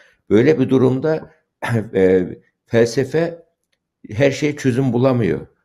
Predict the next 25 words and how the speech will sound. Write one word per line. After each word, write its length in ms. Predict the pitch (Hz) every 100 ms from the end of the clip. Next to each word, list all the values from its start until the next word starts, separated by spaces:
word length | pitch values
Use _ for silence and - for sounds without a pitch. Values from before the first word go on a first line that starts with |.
| _
Ama 260 | 104 135 127
çok 520 | - 135 - _ -
da 180 | 135 135
gerekli. 800 | 113 113 117 - 120 80 - _ _ _
Felsefede 600 | 107 107 131 120 123 131
şu 180 | 127 123
an 180 | 117 -
çünkü 360 | - 120 156 123 -
akıl 320 | - - 143
gerekiyor. 540 | 107 90 80 - 73 76 _ _
Akıl 300 | _ - 131
yürütme 360 | 117 98 98 95
yöntemleri 560 | 85 78 82 80 78 78
gerekiyor. 500 | 76 76 _ 73 - _ _ _ _ -
Bu 240 | 131 131
şu 160 | - 127
anda, 560 | 117 113 131 160 - - _ _ _
e, 260 | 78 73 - -
<clears throat> 100 | 117
modern, 500 | 98 107 110 117 120
e, 420 | 113 - 104 90 80 76 _ _ _ _ -
Batı 260 | 98 135
medeniyetin 600 | 120 107 113 113 110 143
başarısı 800 | 101 104 117 104 101 147 175 196 - _ _
felsefeyi 920 | - 98 98 117 123 120 156 175 -